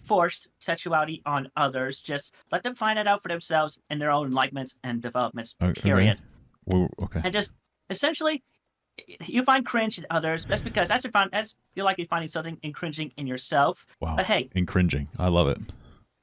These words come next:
Speaker 1: regardless of your background, where you had, uh, individuals that supported, uh, who you were along the day, support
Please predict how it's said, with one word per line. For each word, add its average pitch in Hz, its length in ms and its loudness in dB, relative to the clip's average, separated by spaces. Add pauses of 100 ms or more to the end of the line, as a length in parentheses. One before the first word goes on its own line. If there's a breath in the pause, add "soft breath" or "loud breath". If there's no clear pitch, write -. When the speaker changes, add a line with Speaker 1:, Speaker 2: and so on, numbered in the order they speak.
(140)
Speaker 1:
regardless 208 420 4
of 254 120 0
your 214 100 -2
background, 170 380 2
where 160 100 -4
you 180 60 -4
had, 170 380 0
uh, 160 220 0
individuals 180 560 -4
that 151 120 -2
supported, 240 680 0
uh, 180 220 4
who 196 100 -4
you 190 140 2
were 160 340 4
along 147 240 -2
the 135 60 -8
day, 160 220 -2
support - 360 -2